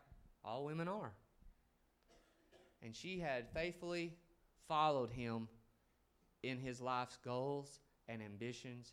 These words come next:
and dreams. She had sacrificed much to submit to this vision for their life, and they had a lot of fun, and they saw a lot of great things happen. But one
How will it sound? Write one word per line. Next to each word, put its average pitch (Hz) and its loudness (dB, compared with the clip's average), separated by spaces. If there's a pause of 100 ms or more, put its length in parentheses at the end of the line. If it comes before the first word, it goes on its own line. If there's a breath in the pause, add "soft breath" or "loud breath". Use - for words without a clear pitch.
(160)
and 107 -12
dreams. 92 -12 (1500 soft breath)
She 160 2
had 147 2
sacrificed 160 2
much 151 0
to 127 -10
submit 131 -2
to 127 0
this 117 -4 (260 soft breath)
vision 135 2
for 147 0
their 135 2
life, 127 4 (340 soft breath)
and 110 -6
they 120 2
had 117 0
a 104 -4
lot 120 4
of 120 -4
fun, 110 -6 (1400 soft breath)
and 113 -6
they 123 0
saw 123 2
a 117 2
lot 120 4
of 117 -4
great 113 0
things 107 -8
happen. 92 -8 (1200 soft breath)
But 139 0
one 165 2